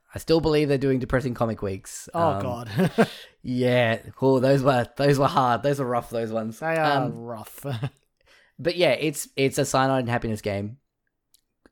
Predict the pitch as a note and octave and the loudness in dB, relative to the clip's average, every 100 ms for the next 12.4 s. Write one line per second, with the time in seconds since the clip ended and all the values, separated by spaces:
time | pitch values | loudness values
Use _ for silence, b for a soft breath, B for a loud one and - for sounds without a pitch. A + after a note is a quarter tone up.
0 | _ - A2+ A2 A2+ G2+ F2+ _ _ - | _ -6 -4 -2 -4 -6 -8 _ _ -6
1 | G2+ A2 A2 - C#3+ C3 A#2 A#2+ - - | -2 -2 -2 0 0 0 0 -4 -6 -10
2 | G#2+ A2 A#2 A2 A#2+ C#3 - B B B | -6 -6 -8 -6 -4 -4 -8 B B B
3 | B B C3+ C#3 C3 F3+ - F#3+ E3+ E3+ | B B -6 -2 0 0 2 0 0 -2
4 | D#3+ C#3+ B2+ - _ C#3 C#3+ C3+ C3 B2+ | 0 0 -2 -14 _ -4 -2 0 0 0
5 | A#2 A#2+ A2 A2 A2+ C3+ C#3 C3+ C3+ C#3+ | 0 -2 -2 -4 -4 -4 -2 -2 -2 -2
6 | - C3 C3 B2+ A2+ C3 C#3 - _ _ | -4 -6 -8 -6 -4 -4 -6 -18 _ _
7 | _ _ _ _ _ _ - A2+ C3 C3+ | _ _ _ _ _ _ -12 -6 -6 -8
8 | - B2 A#2+ B2 - A#2+ A2 B2+ A#2+ G#2+ | -4 -2 0 -2 -6 -8 -6 -6 -4 -4
9 | A2+ C#3 - - B2 D3+ F3+ _ A3 A3+ | -2 -2 -4 -12 -10 -8 -10 _ -4 0
10 | F3+ F3+ C3+ B2+ C3+ F#3+ G#3 _ _ _ | 2 4 2 2 0 0 -2 _ _ _
11 | _ _ D3 D#3 - D3+ F#3 - - D3 | _ _ -16 -16 -16 -4 -4 -4 -10 -16
12 | _ - D3+ - | _ -12 -12 -12